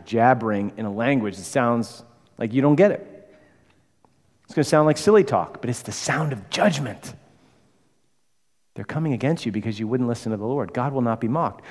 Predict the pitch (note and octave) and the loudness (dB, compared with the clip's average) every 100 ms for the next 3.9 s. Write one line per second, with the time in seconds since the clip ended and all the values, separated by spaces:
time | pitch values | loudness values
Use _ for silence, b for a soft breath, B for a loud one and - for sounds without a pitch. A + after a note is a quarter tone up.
0 | B B A2 C3+ D3+ D3 C#3 C#3 C#3+ B2 | B B -2 2 4 6 4 4 2 2
1 | A#2+ C3+ C3+ G#2 A#2+ C#3+ B2 G#2+ A2 - | 4 4 2 2 2 4 4 2 -4 -6
2 | A#2 G#2+ G#2+ A2 - G#2+ G2+ G2 F#2+ F#2+ | -4 -2 -2 -4 -6 -4 -2 -2 -4 -6
3 | B B B - G2 E2 D#2 - - | B B B -10 -6 -6 -8 -14 -14